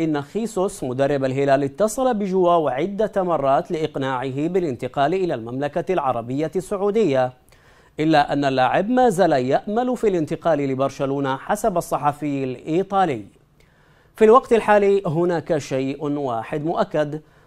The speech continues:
هو أن المهاجم الشاب ثلاثة وعشرين عامًا سيغادر أتلتيكو مدريد هذا الصيف، رغم أن عقده مستمر مع نادي العاصمة لإسبانيا حتى صيف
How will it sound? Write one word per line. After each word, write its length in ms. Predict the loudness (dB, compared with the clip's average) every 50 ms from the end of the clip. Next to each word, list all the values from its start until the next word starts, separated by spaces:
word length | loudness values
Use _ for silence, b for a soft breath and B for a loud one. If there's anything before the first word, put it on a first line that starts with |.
| b b -6
هو 80 | -4 -4
أن 220 | -2 -2 0 0
المهاجم 500 | 0 0 0 -2 -2 -2 -2 -2 -2 -4
الشاب 400 | -4 -6 -6 -2 0 0 0 0
ثلاثة 560 | 0 0 2 6 6 6 6 4 2 0 0 0 0
وعشرين 600 | 2 2 2 2 2 0 -2 -2 -2 0 0 0
عامًا 500 | 2 2 2 0 0 -2 -2 -2 -4 -4
سيغادر 760 | -2 -2 -2 0 0 0 2 2 2 2 2 0 -2 -2 -2
أتلتيكو 500 | -6 -2 -2 -4 -2 -2 -6 -6 -4 -4
مدريد 460 | -2 -2 -4 -4 -4 -4 -4 -4 -2
هذا 200 | 0 0 0 0
الصيف، 540 | -2 -4 -4 -4 -2 -2 -2 -2 -4 -4 -6 -8 b b b b b b b b b
رغم 240 | 0 2 2 2 0 -2 -2 -2
أن 240 | -2 -2 0 0 0
عقده 580 | 0 0 0 0 -2 -2 -4 -4 -2 0 -2 -2 -2
مستمر 720 | -4 -4 -2 0 0 0 0 0 -2 0 0 0 0 0
مع 200 | -2 0 0 0
نادي 200 | 0 0 -2 -2
العاصمة 440 | -2 0 0 0 0 0 -4 -4 -4
لإسبانيا 760 | -6 -6 -8 -8 -10 -10 -6 0 2 2 2 2 2 0 0
حتى 300 | -2 -2 -4 -4 -2 -4
صيف 500 | -4 -4 -4 -4 -4 -4 -4 -6 -8 -10